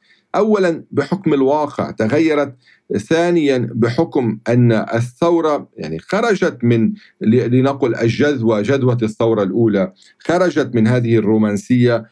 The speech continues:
لتدخل إلى مواجهة الحقائق اليومية. هذا الأمر بدأ يصنع شرخًا بين جزء من المجتمع وبين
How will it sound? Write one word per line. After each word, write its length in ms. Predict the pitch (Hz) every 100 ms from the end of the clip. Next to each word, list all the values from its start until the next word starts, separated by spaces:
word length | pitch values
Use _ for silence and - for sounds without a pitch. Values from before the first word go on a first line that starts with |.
| _ -
لتدخل 540 | 131 127 196 - 175
إلى 340 | 160 139 139
مواجهة 720 | 135 131 151 175 156 147 139 135
الحقائق 760 | 131 123 127 127 151 143 131 127
اليومية. 600 | 120 120 123 151 107 - _ _ _ -
هذا 180 | 131 139
الأمر 360 | 123 151 143 120
بدأ 540 | 123 127 110 117 107 - _ 107
يصنع 520 | 127 131 135 120 -
شرخًا 500 | - 131 131 127 101
بين 400 | 95 113 120 117
جزء 340 | 143 190 170 131
من 160 | 117
المجتمع 680 | 101 101 101 - 98 101 -
وبين 460 | 92 95 95 92